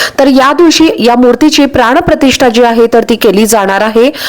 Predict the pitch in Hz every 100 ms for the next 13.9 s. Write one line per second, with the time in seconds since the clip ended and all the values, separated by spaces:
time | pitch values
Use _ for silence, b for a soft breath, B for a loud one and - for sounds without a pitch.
0 | B - 233 220 220 320 320 269 247 226
1 | 226 240 - 202 277 262 302 233 226 -
2 | 202 233 - 320 254 233 240 - 208 226
3 | 285 294 - 214 240 - - 247 254 220
4 | 262 B B B 208 208 202 196 202 226
5 | - - - 196 220 208 240 302 B B
6 | - 254 269 311 330 330 320 240 240 220
7 | 220 220 294 269 208 208 196 202 240 -
8 | 190 240 196 180 226 - 226 175 220 349
9 | 262 175 196 208 180 - B B B -
10 | 254 254 294 349 311 254 339 349 302 262
11 | 247 233 214 208 226 226 214 196 208 208
12 | 202 220 - 220 202 233 262 349 311 240
13 | 226 214 202 214 233 196 190 208 214